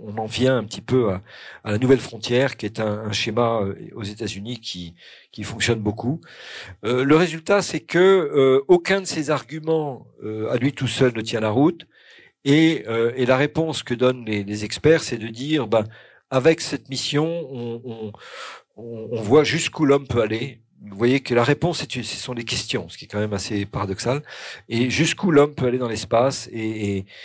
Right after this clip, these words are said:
et en plus, en plus, on ne sait même pas ce qu'il va y faire. Donc, euh,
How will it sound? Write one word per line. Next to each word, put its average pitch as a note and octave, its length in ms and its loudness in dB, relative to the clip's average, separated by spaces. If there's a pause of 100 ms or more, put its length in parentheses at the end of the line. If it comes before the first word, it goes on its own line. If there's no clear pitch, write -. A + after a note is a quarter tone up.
(280)
et B2+ 100 2
en C#3 80 4
plus, - 480 -4
en E3 80 -6
plus, - 220 -4
on D3 60 -2
ne C#3 40 -6
sait C3 160 -2
même E3+ 180 4
pas E3 140 0
ce - 80 -4
qu'il A#2+ 140 -6
va A#2 60 2
y A2 100 -4
faire. D#3 340 2
Donc, C3 400 -6
euh, G#2+ 160 0